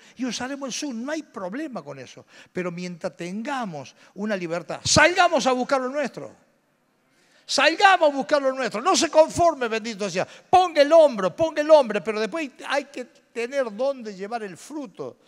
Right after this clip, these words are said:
de lo que usted está, está hombreando. Siempre piense en su casa. Dice la Biblia que hagamos el bien a todos, especialmente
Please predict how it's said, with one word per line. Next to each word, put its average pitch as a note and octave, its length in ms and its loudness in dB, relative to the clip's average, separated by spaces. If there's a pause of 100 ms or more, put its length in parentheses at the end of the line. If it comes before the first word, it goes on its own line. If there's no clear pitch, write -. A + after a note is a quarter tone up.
(220)
de E3 80 -10
lo D#3+ 140 -10
que D#3+ 60 -16
usted E3+ 180 -14
está, - 580 -12
está D#3+ 240 -10
hombreando. C#3 480 -14 (680)
Siempre G3 460 -8
piense F#3+ 400 -14
en C#3 40 -14
su C3 160 -18
casa. - 460 -14 (380)
Dice F3+ 260 -12
la F3+ 80 -6
Biblia F3+ 420 -10 (220)
que - 100 -8
hagamos G#3+ 520 -8
el E3 160 -12
bien D3+ 580 -12 (300)
a C#3+ 100 -4
todos, B3+ 560 -8
especialmente D#3 960 -10